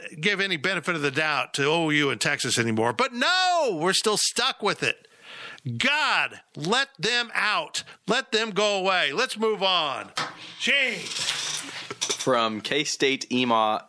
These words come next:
Speaker 2: nineteen eighty-nine, will this staff bring in a transfer quarterback to compete for the job next season?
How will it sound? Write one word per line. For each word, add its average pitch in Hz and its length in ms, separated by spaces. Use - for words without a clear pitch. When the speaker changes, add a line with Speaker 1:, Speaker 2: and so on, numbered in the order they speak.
Speaker 2:
nineteen 110 420
eighty-nine, 104 600
will 143 140
this 165 180
staff 127 400
bring 120 220
in 107 80
a 101 80
transfer 117 400
quarterback 98 500
to 104 120
compete 101 500
for - 120
the 107 100
job 95 320
next 95 320
season? 92 580